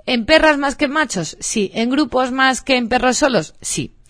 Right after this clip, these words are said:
Eh, ¿por qué lo del grupo? No lo sé, pero hay un estudio americano que ha establecido que aumenta de un veinte a un treinta y tres por ciento, creo.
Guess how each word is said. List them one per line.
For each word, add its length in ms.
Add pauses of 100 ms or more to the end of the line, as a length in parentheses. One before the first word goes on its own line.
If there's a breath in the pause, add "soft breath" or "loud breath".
(400 loud breath)
Eh, 220
¿por 140
qué 100
lo 80
del 120
grupo? 280
No 120
lo 100
sé, 220
pero 140
hay 80
un 80
estudio 300
americano 680
que 200
ha 60
establecido 640
que 220
aumenta 600 (540 soft breath)
de 200
un 160
veinte 260
a 40
un 60
treinta 220
y 60
tres 200
por 140
ciento, 300
creo. 400